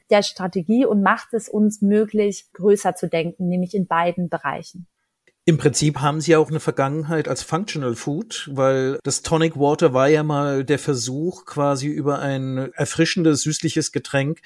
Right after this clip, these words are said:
Speaker 2: den Menschen in den tropischen Ländern ihre Malaria-Prophylaxe auf eine angenehme Art und Weise zu
Speaker 1: <laughs>
Speaker 2: verpassen.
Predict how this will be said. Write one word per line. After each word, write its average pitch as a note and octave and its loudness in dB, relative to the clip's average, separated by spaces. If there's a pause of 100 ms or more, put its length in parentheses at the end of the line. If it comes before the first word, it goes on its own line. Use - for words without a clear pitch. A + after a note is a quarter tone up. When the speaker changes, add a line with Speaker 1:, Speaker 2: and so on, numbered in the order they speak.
(160)
Speaker 2:
den C3+ 2
Menschen C#3 0
in C#3+ 0
den C3+ 2
tropischen C#3+ -2
Ländern C#3 0
ihre C3+ -2
Malaria-Prophylaxe C3 0
auf C3 -4
eine C#3 -6
angenehme C3 -2
Art G#2+ -6
und A2 -6
Weise G#2+ -4
zu A2 -10
Speaker 1:
<laughs> - -
Speaker 2:
verpassen. E3 -4